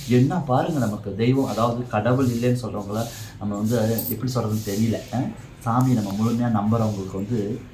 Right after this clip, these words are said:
அந்த ஒரு, ஒரு துளி பட்டாவே, ஒரு நெருப்பட்டி தீப்பெட்டி இப்படி கொளுத்தும் போது கூட இப்படி பட்டுட்டா கூட சுரீர்ன்றது நமக்கு அந்த இடம் கொப்பளிச்சு போய் புண்ணாயிடும். அந்த குண்டத்துல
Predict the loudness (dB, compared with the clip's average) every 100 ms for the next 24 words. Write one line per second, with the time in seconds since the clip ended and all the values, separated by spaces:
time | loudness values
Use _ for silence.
0 | -18 -18 -8 -4 0 2 2 4 4 4
1 | 0 -2 -2 0 0 0 0 2 4 4
2 | 0 -2 0 0 -2 -8 -2 -2 0 0
3 | 0 2 0 2 2 2 0 -2 -4 -4
4 | -4 -2 -2 0 4 4 4 -2 -4 -6
5 | -6 -8 -6 -6 -4 -4 -4 -6 -4 -2
6 | -2 -2 -8 -12 -12 -12 -12 -10 -6 -4
7 | -4 0 0 0 -2